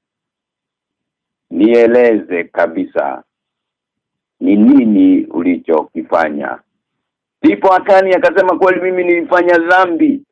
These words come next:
maana nilipokuwa ninaangalia niliona, a, a, niliona kabuti nzuri sana ya Kibabeli, na nikaweza kuona two hundred, two hundred,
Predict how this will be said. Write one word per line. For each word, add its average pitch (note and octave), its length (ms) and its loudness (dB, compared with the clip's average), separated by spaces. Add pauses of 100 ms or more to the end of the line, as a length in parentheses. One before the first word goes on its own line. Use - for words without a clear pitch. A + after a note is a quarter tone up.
(160)
maana F3 720 0 (180)
nilipokuwa F3 800 0
ninaangalia E3+ 800 0
niliona, E3 800 0 (300)
a, B2 280 0
a, B2 180 0
niliona D3 840 0 (280)
kabuti F3+ 520 -4
nzuri F3 560 -4
sana F3 340 2
ya E3 140 2
Kibabeli, D#3 840 0 (300)
na D3+ 340 2
nikaweza E3 720 0
kuona F3 400 0
two F3+ 180 -4
hundred, E3 580 2 (240)
two D#3+ 140 2
hundred, E3 640 0